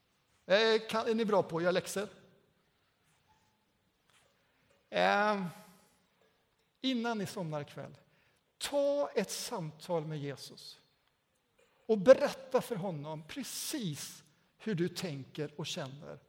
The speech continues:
om Herrens dag. Om hans kommande ankomst, inte om dopparedagen,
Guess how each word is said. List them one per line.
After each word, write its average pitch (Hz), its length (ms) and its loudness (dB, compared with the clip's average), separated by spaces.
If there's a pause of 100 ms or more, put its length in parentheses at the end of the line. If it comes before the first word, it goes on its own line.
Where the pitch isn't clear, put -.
(160)
om 143 160 -10
Herrens 147 440 -10
dag. - 240 -12 (1160)
Om 214 360 6 (540)
hans - 500 -4
kommande 226 600 2
ankomst, 156 560 -6
inte 294 240 4
om 302 140 6
dopparedagen, 160 800 4